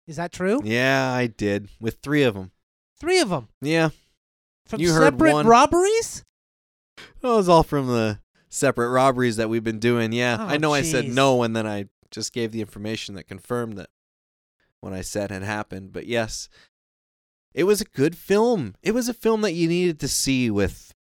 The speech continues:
Speaker 2: you know, three or four other people.
Speaker 1: You have a crew of robbers you could have watched it with. We would have all appreciated watching a heist movie with a friend.
Speaker 2: Well, I never
Speaker 1: A
Speaker 2: know what
Speaker 1: fellow robber.
Speaker 2: I never know what everybody's tastes are into. So
Speaker 1: You
Speaker 2: when
Speaker 1: know we're into robbery stuff.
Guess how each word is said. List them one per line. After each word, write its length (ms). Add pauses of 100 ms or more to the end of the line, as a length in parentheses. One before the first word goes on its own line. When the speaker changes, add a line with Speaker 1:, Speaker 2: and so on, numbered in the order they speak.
Speaker 2:
you 120
know, 220
three 340
or 80
four 340
other 200
people. 300
Speaker 1:
You 120
have 200
a 60
crew 340
of 100
robbers 440
you 100
could 140
have 80
watched 280
it 60
with. 200
We 80
would 120
have 80
all 100
appreciated 580
watching 360
a 60
heist 300
movie 300
with 180
a 60
friend. 400
Speaker 2:
Well, 160
I 80
never 220
Speaker 1:
A 20
Speaker 2:
know 140
what 100
Speaker 1:
fellow 240
robber. 420
Speaker 2:
I 60
never 200
know 120
what 100
everybody's 420
tastes 440
are 100
into. 400 (280)
So 680
Speaker 1:
You 100
Speaker 2:
when 60
Speaker 1:
know 180
we're 120
into 200
robbery 460
stuff. 460